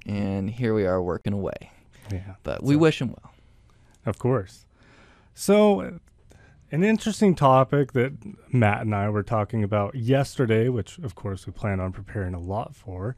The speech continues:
Speaker 1: Mm-hmm.
Speaker 2: is, uh, and of course, the day got busy and we didn't have a ton to, is, a ton of time to, is bias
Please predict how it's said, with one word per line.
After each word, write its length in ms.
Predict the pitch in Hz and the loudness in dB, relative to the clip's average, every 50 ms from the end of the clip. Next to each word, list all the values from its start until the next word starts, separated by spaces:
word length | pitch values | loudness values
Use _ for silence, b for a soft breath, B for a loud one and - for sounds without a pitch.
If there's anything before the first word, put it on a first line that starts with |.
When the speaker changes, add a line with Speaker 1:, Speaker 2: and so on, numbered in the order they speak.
| B B - | B B -4
Speaker 1:
Mm-hmm. 520 | 120 120 127 110 107 110 110 85 - - | -2 -2 -2 0 0 -2 -2 -2 -2 0
Speaker 2:
is, 320 | 117 113 110 110 104 98 | 2 2 2 2 2 0
uh, 360 | 110 104 98 101 95 95 98 101 - 151 | 0 0 0 0 -2 -2 -4 -6 -4 -2
and 100 | 147 139 | -2 -2
of 80 | - | 0
course, 280 | - 143 135 127 117 - | 2 2 2 2 2 0
the 80 | 156 | 2
day 140 | 127 120 113 | 2 2 4
got 180 | 113 117 113 104 | 2 2 0 2
busy 240 | 107 107 104 110 113 | 2 2 2 2 0
and 80 | 113 | 0
we 80 | 113 104 | 0 0
didn't 200 | 104 107 107 98 | 0 -2 -2 -4
have 180 | 104 113 104 98 | -4 -4 -4 -4
a 80 | 104 | -4
ton 260 | - - 101 95 98 101 | -6 -6 -6 -6 -6 -6
to, 320 | - - 110 113 117 127 - - - | -6 -6 -6 -6 -6 -6 -10 -10 -10
is, 640 | 113 107 110 110 107 107 107 107 107 - - - _ b b b b b b b b b b - | -8 -6 -4 -4 -4 -4 -4 -6 -10 -12 -20 -20 _ b b b b b b b b b b -4
a 160 | 123 107 104 | -2 0 0
ton 200 | 101 - 139 127 | 0 0 0 0
of 100 | 113 101 | 0 0
time 260 | - - 110 104 104 104 | -2 -4 -4 -2 -2 -2
to, 220 | - 120 123 127 | -2 -2 -2 -2
is 320 | 123 123 120 - - - _ _ _ _ b b b b b b b b b b b b _ _ _ _ _ _ _ _ _ _ - - _ | -2 -2 -4 -6 -10 -18 _ _ _ _ b b b b b b b b b b b b _ _ _ _ _ _ _ _ _ _ -20 -6 _
bias 880 | - - 120 156 180 180 180 196 208 202 - - - - - - - | -4 -2 0 0 2 2 2 2 2 0 -4 -8 -12 -14 -14 -16 -18